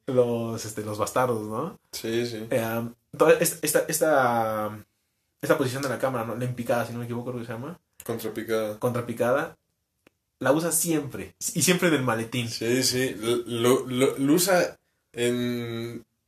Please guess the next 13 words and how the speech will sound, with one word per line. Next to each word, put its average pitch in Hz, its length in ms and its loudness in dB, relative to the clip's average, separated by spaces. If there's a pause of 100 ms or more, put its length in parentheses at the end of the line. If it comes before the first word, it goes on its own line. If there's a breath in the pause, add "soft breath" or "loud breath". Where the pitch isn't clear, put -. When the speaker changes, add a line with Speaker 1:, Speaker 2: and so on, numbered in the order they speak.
(1080)
Speaker 2:
en 135 100 -2
sus - 120 0
primeras 180 440 6
cinco 180 420 2
películas, 165 680 4
creo. 165 420 2 (380)
O 117 120 2
sea, 135 160 6
que 127 100 0
son 143 960 2
Perros 151 280 6
de 135 80 10
Reserva, 170 580 10